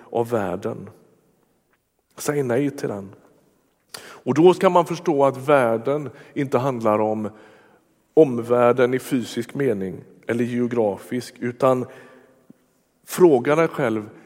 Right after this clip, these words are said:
vilka makter allierar du dig med? Världen är kort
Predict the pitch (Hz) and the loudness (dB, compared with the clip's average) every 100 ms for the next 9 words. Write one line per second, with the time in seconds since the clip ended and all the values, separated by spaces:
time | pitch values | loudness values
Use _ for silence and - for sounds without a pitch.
0 | _ 131 123 - 127 147 - - - - | _ -4 -2 -2 0 -2 -6 -14 -20 -6
1 | 123 139 117 92 - - _ - 120 120 | 0 0 -2 -12 -20 -20 _ -2 -2 -2
2 | 120 107 107 120 113 104 90 104 - _ | -4 -4 -4 -4 -6 -6 -8 -12 -18 _
3 | _ _ _ _ _ _ _ _ _ _ | _ _ _ _ _ _ _ _ _ _
4 | _ _ _ _ _ _ _ _ _ 117 | _ _ _ _ _ _ _ _ _ 2
5 | 156 170 147 117 113 110 101 98 - - | 4 6 4 2 0 0 -2 -14 -20 -20
6 | - 123 - - 170 - - - | -2 -2 -2 -2 -2 -4 -18 -18